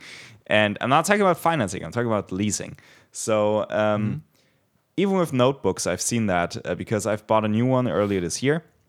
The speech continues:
Speaker 1: And, uh, I was thinking about maybe getting, like, uh, like, a very, very good one for about two thousand euros. But I would never be able to pay that just at once. So, um,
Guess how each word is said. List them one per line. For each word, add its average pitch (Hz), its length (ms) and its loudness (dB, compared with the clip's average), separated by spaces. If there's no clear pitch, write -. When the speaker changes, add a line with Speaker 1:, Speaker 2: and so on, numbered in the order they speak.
Speaker 1:
And, 101 520 0
uh, 92 600 0
I 113 60 2
was 120 180 0
thinking 117 180 -2
about 107 240 -2
maybe 101 340 -2
getting, 98 380 0
like, 90 340 -4
uh, - 100 -8
like, 95 180 -4
a 98 80 0
very, 95 460 2
very 87 240 -2
good 95 200 -2
one 82 220 -4
for 85 160 -4
about 87 260 0
two - 120 -8
thousand 85 340 -2
euros. 98 340 0
But 95 140 2
I 92 240 0
would 104 260 -6
never 107 320 2
be 95 120 0
able 87 160 0
to 87 100 -10
pay 95 180 -2
that 80 240 0
just 82 220 -4
at 73 140 -4
once. 85 400 -2
So, 92 640 0
um, 87 480 -2